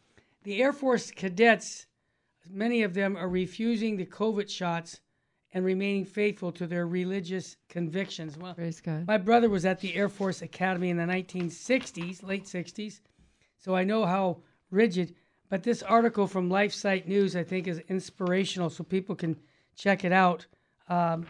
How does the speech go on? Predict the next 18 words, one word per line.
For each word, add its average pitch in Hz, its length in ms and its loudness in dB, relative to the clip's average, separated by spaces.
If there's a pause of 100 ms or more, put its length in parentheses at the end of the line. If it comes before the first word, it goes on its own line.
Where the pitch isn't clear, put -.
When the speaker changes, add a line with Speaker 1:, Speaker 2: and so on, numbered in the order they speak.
(140)
Speaker 1:
it's, 180 320 -4
it's 214 540 -6 (240)
about 214 260 0
three 220 200 -2
pages 180 400 -2
long, 190 240 0
but 175 120 0
it 185 140 -6
basically 262 480 -4
just 190 260 -2
says 214 280 0 (320)
these 202 180 0
men 220 240 2
are 185 80 2
standing 202 480 -2
up 190 220 0 (320)
to 180 140 0
their 175 320 4